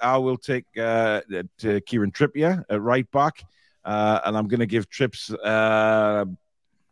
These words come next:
just a steady seven, I think. Um, nothing outrageous from him yesterday. Good captaincy again, um, especially when Elliot Anderson came on. He was, he was always talking to Elliot, which I, which I loved. Um, but listen, the, the,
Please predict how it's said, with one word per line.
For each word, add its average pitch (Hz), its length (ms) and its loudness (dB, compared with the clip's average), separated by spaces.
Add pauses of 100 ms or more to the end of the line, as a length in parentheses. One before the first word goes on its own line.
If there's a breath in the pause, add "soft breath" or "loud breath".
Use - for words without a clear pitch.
(1500)
just 120 200 -4
a 107 60 0
steady 90 320 -2
seven, 82 440 -4 (220)
I - 60 -10
think. 92 300 -4 (360 soft breath)
Um, 90 720 -2 (280)
nothing 101 340 -2
outrageous 98 520 -2
from 98 240 -2
him 98 80 -2
yesterday. 98 300 -2
Good 120 220 -2
captaincy 104 500 -4
again, 98 360 0 (380 soft breath)
um, 95 260 0
especially 107 360 -2
when 107 100 2
Elliot 104 300 -2
Anderson 104 380 -4
came 104 260 0
on. 107 140 2
He 101 80 2
was, - 380 -8
he 98 100 -8
was 95 140 -4
always 110 320 2
talking 101 320 0
to 90 60 -2
Elliot, 98 280 0
which 95 180 -4
I, 92 100 0
which 90 280 -6
I 95 60 2
loved. 98 360 2 (440 soft breath)
Um, 90 360 0
but 104 140 0 (380 soft breath)
listen, 117 200 -2
the, 113 140 0
the, 110 160 -6